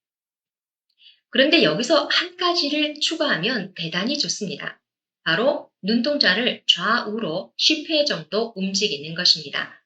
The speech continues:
눈을 감고 해도 되고 뜨고 해도 됩니다. 눈동자를 굴려서 트라우마를 치료하는 방법을 이엠디알 치료법이라고 합니다.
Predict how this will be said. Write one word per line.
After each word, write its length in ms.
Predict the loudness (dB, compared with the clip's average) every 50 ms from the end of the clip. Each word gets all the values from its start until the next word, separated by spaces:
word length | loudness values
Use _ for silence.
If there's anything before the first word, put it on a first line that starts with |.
| _ _ _ _ _ -2
눈을 500 | 2 4 6 8 8 6 6 4 0 -2
감고 540 | 0 2 2 2 2 -2 -2 0 0 0 0
해도 200 | 0 -4 -6 -6
되고 500 | -6 -6 -6 -2 -2 -2 -2 -4 -8 -18 _ _ -4
뜨고 460 | -4 -2 0 0 0 -2 -2 -4 -10 -10
해도 300 | -8 -6 -6 -6 -6 -8
됩니다. 580 | -14 -16 -14 -12 -8 -8 -8 -8 -8 _ _ _ _ _ _ _ _ _ _ _ _ _ _ _ -20 -20 -20 _ _ 0
눈동자를 640 | 2 2 4 4 2 4 6 6 6 6 4 4 2
굴려서 400 | 2 2 2 0 -2 -4 -4 -4
트라우마를 480 | -4 -4 -4 -4 -4 -4 -4 0 2
치료하는 460 | 2 2 4 2 0 -2 -4 -6 -8
방법을 680 | -8 -10 -12 -14 -14 -8 -4 -2 0 0 0 -2 -4 -10 _ _ _ _
이엠디알 760 | -2 0 2 2 2 0 -2 -4 -4 -4 -2 -2 -2 -2 0
치료법이라고 680 | 0 0 -2 -2 -6 -6 -8 -8 -8 -10 -12 -12 -12 -10
합니다. 580 | -10 -10 -10 -10 -8 -6 -6 -6 -6 -8 _